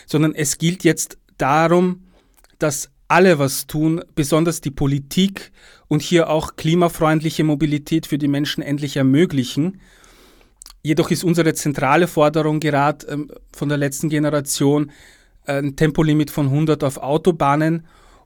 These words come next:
und ein Fracking-Verbot und der Stopp der tödlich fossilen Infrastruktur. Also es darf nicht sein, dass wir noch mehr Öl aufs brennende Haus gießen. Und, äh, wir müssen jetzt beginnen, Maßnahmen zu setzen, um Menschenleben zu schützen.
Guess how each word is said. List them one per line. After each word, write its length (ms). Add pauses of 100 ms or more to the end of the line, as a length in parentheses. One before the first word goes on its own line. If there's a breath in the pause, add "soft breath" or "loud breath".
und 400
ein 140
Fracking-Verbot 920
und 140
der 60
Stopp 380
der 120
tödlich 320
fossilen 400
Infrastruktur. 1040 (1400 loud breath)
Also 340 (440)
es 180
darf 320
nicht 160
sein, 240
dass 180
wir 80
noch 240
mehr 240
Öl 160
aufs 200
brennende 520
Haus 300
gießen. 480 (600 loud breath)
Und, 420
äh, 440
wir 80
müssen 300
jetzt 440
beginnen, 540
Maßnahmen 640
zu 120
setzen, 400
um 140
Menschenleben 600
zu 160
schützen. 580